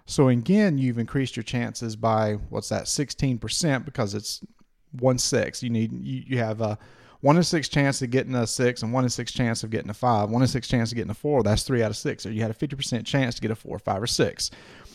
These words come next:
So now I've, I've helped myself by lowering the requirements of what I need to roll. To me, that's how you add strategy into dice games,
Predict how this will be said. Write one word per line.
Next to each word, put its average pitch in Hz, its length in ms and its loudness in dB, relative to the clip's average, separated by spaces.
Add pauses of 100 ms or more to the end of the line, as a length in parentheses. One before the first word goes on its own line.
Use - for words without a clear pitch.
(120)
So - 160 2
now 160 280 4
I've, 139 400 2
I've 113 220 0
helped 156 220 2
myself 135 540 0
by 113 160 4
lowering 127 400 2
the 117 60 0
requirements 120 500 0
of 104 80 -6
what 104 140 2
I 104 40 2
need 107 200 0
to 98 80 -2
roll. 107 320 2 (320)
To 135 160 8
me, 160 420 4
that's 123 300 0
how 135 100 2
you 123 160 4
add 104 180 4
strategy 101 560 2
into 95 180 2
dice 98 340 0
games, 85 360 -8